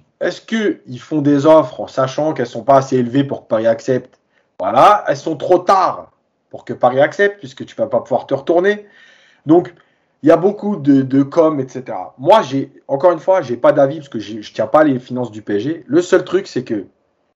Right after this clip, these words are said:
si le P S G trouve son compte, si Mbappé part, bonne chance à lui, bon courage au Real, et cetera. Voilà, bonne continuation. On a vu des équipes perdre des joueurs soi-disant très importants et remporter la Ligue des Champions l'année d'après ou l'année même en cours.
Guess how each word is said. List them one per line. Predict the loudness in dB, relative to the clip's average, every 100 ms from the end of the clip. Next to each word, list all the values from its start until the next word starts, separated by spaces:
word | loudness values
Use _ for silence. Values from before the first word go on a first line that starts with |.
| _ _ _
si | -2 0
le |
P | 4
S | 4
G | 4
trouve | -2 -6
son | -6 -4
compte, | -4 -8 _ _ _ _ _ _ _ _ _
si | 0 4
Mbappé | 6 6 4
part, | 2 0 -2 _ _ -6
bonne | -4 -4
chance | -4 -4 -2
à | -2
lui, | -2 -10
bon | -6 -6
courage | -4 0 2 0
au | -2
Real, | -2 -2 -2
et |
cetera. | -10 -4 0 0 -2 -6 _ _
Voilà, | -4 -2
bonne | 0 0
continuation. | -2 -4 -2 -2 -2 -10 -20 _ _ _ _ _ _ _ _
On | 2
a | 4
vu | 4
des | 2 2
équipes | 0 0 -8 -10 _ _
perdre | 4 4 4
des | 0 2
joueurs | 2 2 2
soi-disant | -2 -2 -6 -8
très | -6 0 0
importants | 0 -2 -4 -2 -2 -4 _ _ -4
et | 0
remporter | 0 0 -2 0
la | 0
Ligue | 0
des | -4
Champions | -4 -6 -6 -2
l'année | -2 0
d'après | -2 -2 0 0
ou | 2
l'année | 0 2 0
même | -2 -4 -4 -4
en | -2 -2
cours. | 0 4 4 2 -6